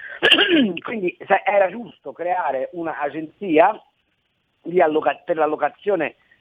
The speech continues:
dei fondi e la validazione dei progetti, ma credo che lì prima o poi ci arriveremo, perché altrimenti i famosi centoquindici impegni che il governo si è preso da qui alla fine dell'anno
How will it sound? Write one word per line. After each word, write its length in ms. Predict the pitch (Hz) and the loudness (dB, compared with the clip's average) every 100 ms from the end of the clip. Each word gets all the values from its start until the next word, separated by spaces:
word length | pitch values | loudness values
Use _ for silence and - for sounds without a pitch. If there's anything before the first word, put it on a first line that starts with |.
| _ | _
dei 280 | - 214 214 | -2 -2 0
fondi 540 | 190 165 151 151 165 | -2 -2 -2 -2 -4
e 180 | 175 190 | 0 4
la 100 | 180 | 4
validazione 640 | 175 175 175 170 - 175 | 4 0 -4 -6 -8 -6
dei 80 | 160 | -6
progetti, 540 | 147 160 156 151 - 147 | -4 -2 2 2 0 -6
ma 140 | 156 | -6
credo 200 | - 180 | -6 -6
che 80 | 170 | -4
lì 300 | 170 202 180 - | -4 -6 -6 -4
prima 160 | 165 | -2
o 80 | 160 | 0
poi 140 | - 180 | 0 0
ci 80 | 160 | 2
arriveremo, 500 | 147 147 170 151 127 | 0 0 0 0 -2
perché 360 | 135 - 143 _ _ | -6 -4 -6 _ _
altrimenti 600 | - 156 175 180 208 170 | -4 -2 0 0 0 0
i 80 | 170 | 2
famosi 380 | 165 165 175 156 | 2 2 -2 -2
centoquindici 720 | 185 180 170 151 196 185 151 | -2 -2 -4 -10 -12 -12 -10
impegni 500 | 160 147 175 156 135 | -10 -4 -2 0 0
che 100 | 135 | 0
il 100 | 135 | 0
governo 420 | 127 147 175 156 143 | 0 2 2 0 -8
si 140 | 147 | -10
è 40 | - | -10
preso 360 | 165 151 123 127 | -4 -2 -2 -4
da 120 | 135 | -4
qui 180 | - 170 | -2 0
alla 140 | 143 | 0
fine 220 | 143 151 | -2 -8
dell'anno 600 | 139 147 160 143 123 117 | -4 0 2 0 -4 -12